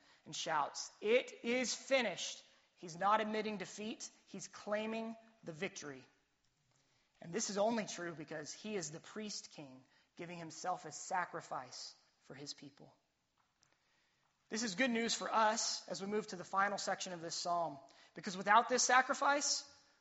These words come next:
we fall under the category of his enemies. Kings lead in conquest,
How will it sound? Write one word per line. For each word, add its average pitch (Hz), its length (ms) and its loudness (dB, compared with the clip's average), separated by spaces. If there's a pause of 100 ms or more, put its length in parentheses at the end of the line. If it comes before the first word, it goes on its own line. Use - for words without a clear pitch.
(140)
we 208 180 -2
fall 226 320 8
under 226 200 6
the 196 100 -4
category 180 640 2
of 151 220 -6 (240)
his 165 240 -8
enemies. 127 580 -14 (880)
Kings 277 400 4
lead 254 280 2
in 220 140 2
conquest, 233 840 -2